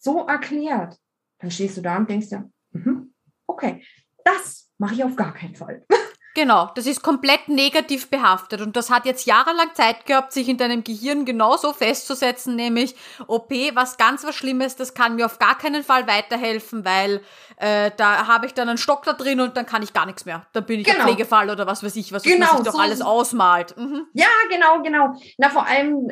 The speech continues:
Speaker 1: ähm, äh, dieses größte Hobby von mir hätte ich dann nicht mehr ausüben können. Ich wäre nie mehr wieder im Sattel gesessen, laut, also so wie der Arzt das erklärt hat,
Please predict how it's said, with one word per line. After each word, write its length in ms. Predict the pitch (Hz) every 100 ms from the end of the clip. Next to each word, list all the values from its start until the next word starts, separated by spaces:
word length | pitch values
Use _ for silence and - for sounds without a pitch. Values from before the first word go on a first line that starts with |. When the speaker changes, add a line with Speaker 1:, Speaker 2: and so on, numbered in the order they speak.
| -
Speaker 1:
ähm, 300 | 233 233 240
äh, 800 | 233 196 208 208 208 208 208 202 - - _ _ _ _
dieses 340 | 226 214 226
größte 520 | - 277 359 - 262
Hobby 320 | 320 381 381 359
von 340 | 247 220 214
mir 300 | 196 180 175 _ -
hätte 200 | 254 240
ich 80 |
dann 160 | 226 220
nicht 160 | 226 233
mehr 140 | -
ausüben 460 | 208 220 - 202 196
können. 220 | 220 214
Ich 100 | 220
wäre 120 | 269
nie 120 | 349
mehr 160 | 415 370
wieder 180 | 349 349
im 80 | 330
Sattel 300 | 381 466 311
gesessen, 480 | 277 220 247 247
laut, 320 | 233 220 226 - _ _ _ _ - -
also 200 | 262 247
so 260 | 320 359
wie 80 | 330
der 140 | 294 226
Arzt 300 | 262 359 -
das 120 | 311
erklärt 500 | 220 247 254 294 381
hat, 120 | 403